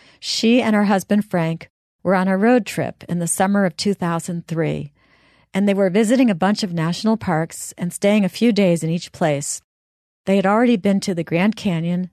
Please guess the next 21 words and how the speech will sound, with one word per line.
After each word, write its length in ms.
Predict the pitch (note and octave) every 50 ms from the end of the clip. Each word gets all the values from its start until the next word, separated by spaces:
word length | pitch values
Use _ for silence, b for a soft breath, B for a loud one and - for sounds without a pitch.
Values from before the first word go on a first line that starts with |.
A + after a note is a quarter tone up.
| _ F#3
Zion, 580 | - F#3 E3+ E3+ F3 F3+ F#3 F#3+ F#3+ G3 G3+
and 200 | F#3 - F3 E3
Bryce, 560 | - E3+ D#3 D3+ D3+ D#3+ E3 - - - - - _ _ _ _ _ _ _ _ _ _ -
and 140 | - G3 A3
now 220 | G#3 G#3 G3+ G#3+ A3+
they 160 | A3+ B3 A#3
were 100 | G3+ G#3
in 80 | F#3+
South 320 | F#3 - - F#3 F#3+ F#3+ -
Dakota 580 | - F#3+ - - F#3 E3+ D#3+ D#3 D#3+ D#3+ E3 D#3
to 120 | - - -
check 280 | - - G#3 F#3+ -
out 220 | F3+ D#3+ D#3 - -
the 60 | D#3
Badlands, 720 | D3+ E3 D#3+ E3 E3+ E3 F3+ F3+ F3+ F3+ F3+ F3+ F3+ - -
the 120 | - D#3
Black 300 | D3 E3 E3 E3 E3+ -
Hills, 420 | - - E3 D#3 D#3 D3+ D3+ D#3 - -
and 180 | - E3 E3 D#3+
Mount 220 | D#3+ D#3 D3+ -
Rushmore. 580 | D#3 D3+ D#3+ - - - E3 D3+ C#3+ C#3 C#3+